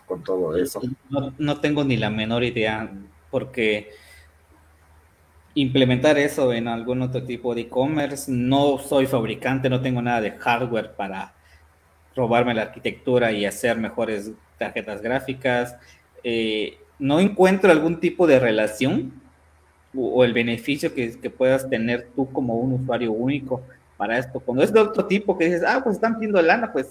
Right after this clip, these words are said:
Speaker 2: sabes enseguida a qué van, ¿no? Dices, "Ah, pues tienen billete", y el, el, la recompensa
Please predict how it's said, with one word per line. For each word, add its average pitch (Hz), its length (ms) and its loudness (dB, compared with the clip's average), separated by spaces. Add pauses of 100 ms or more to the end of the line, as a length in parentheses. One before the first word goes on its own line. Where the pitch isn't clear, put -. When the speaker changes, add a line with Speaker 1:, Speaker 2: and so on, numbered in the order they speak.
Speaker 2:
sabes 185 300 -2
enseguida 135 520 0
a 120 100 -4
qué 160 140 -2
van, 185 240 4
¿no? 214 140 -2
Dices, 190 260 -4
"Ah, 175 80 -8
pues - 120 -20
tienen 143 280 -2
billete", 190 600 -2 (1200)
y 117 640 -2
el, 110 300 -6
el, 107 580 -6
la 107 180 -2
recompensa 117 880 2